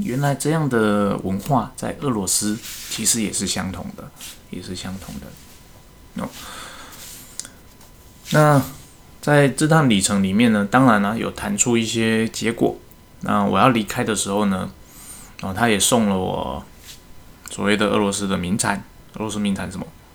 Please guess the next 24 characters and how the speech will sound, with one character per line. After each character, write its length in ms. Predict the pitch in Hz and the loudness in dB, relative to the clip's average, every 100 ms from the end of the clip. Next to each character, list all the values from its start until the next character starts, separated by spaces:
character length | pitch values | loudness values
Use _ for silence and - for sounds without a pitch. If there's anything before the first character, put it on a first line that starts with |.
| - - - | -20 -20 -12
就 100 | - | -8
是 200 | 98 95 | -6 -4
Vaga，Vaga。 1400 | 90 110 - - - - - - - - - 101 - - - - - - - - - - - - | 2 2 0 -12 -14 -14 -14 -18 -18 -18 -10 -8 -8 -10 -14 -20 -18 -16 -18 -20 -20 -20 -20 -4
因 100 | 131 | 2
为 0 | |
我 80 | 156 | 6
要 80 | 127 | 6
走 160 | 123 98 | 6 0
的 60 | |
时 80 | 104 | 0
候， 60 | 98 | 0
我 60 | |
问 100 | 98 | -2
他 120 | 101 | -4
说 100 | 101 117 | -4 0
：“诶， 60 | 117 | 0
你 120 | 95 | -2
们 160 | 95 | -4
国 140 | 95 101 | -4 -4
家 220 | 107 107 | 0 0
这 100 | 110 | 0
里 120 | 90 | -4
到 140 | - | -4
底 140 | 98 | -6